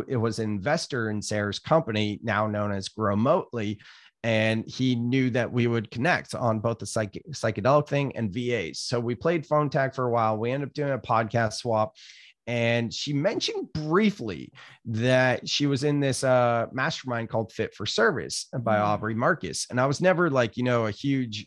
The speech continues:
Speaker 1: like, listener of Aubrey's podcast or anything like that, but that planted the seed. So then, uh,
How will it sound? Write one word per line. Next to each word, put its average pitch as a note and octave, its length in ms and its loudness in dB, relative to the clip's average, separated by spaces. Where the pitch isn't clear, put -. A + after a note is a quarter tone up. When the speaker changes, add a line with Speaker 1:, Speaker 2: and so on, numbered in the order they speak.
Speaker 1:
like, A#2+ 280 -8
listener B2 500 0
of G2+ 100 2
Aubrey's G#2+ 400 2
podcast C3 580 -2
or G#2+ 40 -4
anything G#2 260 -6
like G2 160 -4
that, G#2+ 200 -2
but - 200 -6
that - 260 0
planted C3 500 -2
the G2 80 -4
seed. B2+ 520 -4
So C#3+ 220 2
then, C#3+ 240 4
uh, C3 120 2